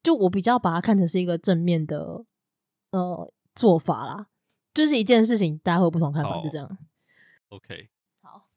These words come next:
Speaker 2: 好，欢迎听众来跟我们分享一下，你觉得《阿凡达》的结尾如何？我很好奇其他人的观点。
Speaker 1: 不是《阿凡达》的结尾，是《巴比伦》的结尾。
Speaker 2: 不是《阿凡达》，我在
Speaker 1: 干。
Speaker 2: 巴比伦的结尾，《巴比伦》的结尾，我在讲什么？好，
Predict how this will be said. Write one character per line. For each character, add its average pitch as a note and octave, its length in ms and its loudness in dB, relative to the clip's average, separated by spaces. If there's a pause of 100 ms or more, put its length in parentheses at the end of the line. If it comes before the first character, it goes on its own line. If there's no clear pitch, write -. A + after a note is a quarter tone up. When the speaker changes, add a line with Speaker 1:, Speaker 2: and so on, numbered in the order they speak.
(520)
Speaker 2:
好， A2+ 120 -6
欢 B2+ 180 0
迎 C3+ 160 -6
听 D3 220 -4
众 C#3+ 140 -2
来 A#2 120 -2
跟 E3 100 2
我 D#3 60 0
们 C3 100 0
分 D#3 160 0
享 B2 160 -2
一 A2+ 60 -6
下， C#3+ 160 0
你 B2 100 -4
觉 A#2+ 140 -6
得 B2 80 -4
《阿 C3 100 0
凡 B2+ 160 0
达》 A#2 100 -2
的 A2 60 -4
结 - 160 -4
尾 A#2 120 2
如 G2 180 -2
何？ A2 300 -8 (560)
我 B2 80 -6
很 B2+ 160 0
好 C#3 180 2
奇 C3 160 -4
其 C3+ 140 -4
他 C3 80 0
人 A#2+ 100 0
的 A#2 80 -4
观 A#2+ 180 0
点。 - 40 -2
Speaker 1:
不 B3+ 40 0
是 C4 100 2
《阿 D4+ 60 4
凡 G#3+ 240 0
达》 F3+ 200 -2
的 F3 40 -2
结 E3+ 220 -6
尾， E3+ 180 -2
是 G#3+ 220 -2
《巴 G#3 240 0
比 B3 160 4
伦》 F3 200 2
的 F#3 60 4
结 E3+ 200 -4
尾。 D#3+ 60 0
Speaker 2:
不 G3 40 4
是 A#3 80 6
《阿 E3 60 6
凡 D#3+ 120 0
达》， C3+ 140 2
我 B2 60 -2
在 D3+ 80 0
Speaker 1:
干。 G3+ 320 -4
Speaker 2:
巴 G3 120 4
比 G3 120 4
伦 C3 120 4
的 C#3 80 2
结 B2 200 0
尾， B2 180 0
《巴 C#3+ 160 2
比 D3 60 0
伦》 A#2+ 120 0
的 B2 80 0
结 A#2+ 200 0
尾， A2 100 0
我 G#2+ 80 -4
在 A#2+ 60 2
讲 A#2 180 0
什 - 120 -6
么？ A#2+ 120 -4 (300)
好， A#2 200 0